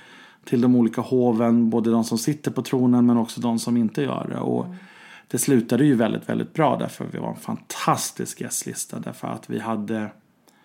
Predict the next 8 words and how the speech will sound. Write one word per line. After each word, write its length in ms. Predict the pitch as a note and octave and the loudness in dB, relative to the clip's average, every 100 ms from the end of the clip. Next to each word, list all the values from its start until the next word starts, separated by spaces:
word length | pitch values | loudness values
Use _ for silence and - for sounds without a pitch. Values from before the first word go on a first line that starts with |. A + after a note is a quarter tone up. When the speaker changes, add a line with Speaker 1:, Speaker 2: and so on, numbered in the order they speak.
| _ _ _ _ _ | _ _ _ _ _
Speaker 1:
ett 100 | - | -8
sextiotal 760 | - D3 C#3 - - - E3+ B2 | -4 -2 -4 -4 -6 -2 0 0
kungligheter 680 | - C3+ A2+ A2 A#2 A2 | 0 0 2 0 -6 -8
på 120 | A2+ A#2 | -8 -6
plats 360 | D3+ C#3 - | -2 -2 -2
i 40 | A#2+ | -4
Tirana 440 | A2+ A#2 A#2 A#2 | -4 -4 -4 -6
från 340 | - A2+ A2 | -6 -4 -4